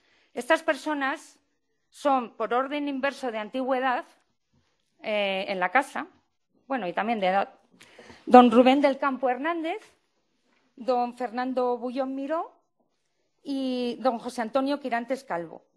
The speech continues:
Eh, os voy a presentar brevemente a todos ellos, porque van a recibir un, un pequeño premio, eh,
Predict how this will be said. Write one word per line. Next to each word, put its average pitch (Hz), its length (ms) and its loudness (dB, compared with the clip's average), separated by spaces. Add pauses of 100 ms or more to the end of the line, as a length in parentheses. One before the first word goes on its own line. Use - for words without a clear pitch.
(760)
Eh, 226 320 0
os 220 160 0
voy 285 100 2
a 320 80 4
presentar 294 640 -4
brevemente 262 1080 -4
a 202 340 -4 (140)
todos 262 320 0
ellos, 294 520 -4 (680)
porque 233 200 -2
van 247 140 0
a 285 60 2
recibir 254 480 -4
un, 214 400 -8
un 220 120 -8
pequeño 254 400 0
premio, 285 460 -2 (1160)
eh, 214 960 0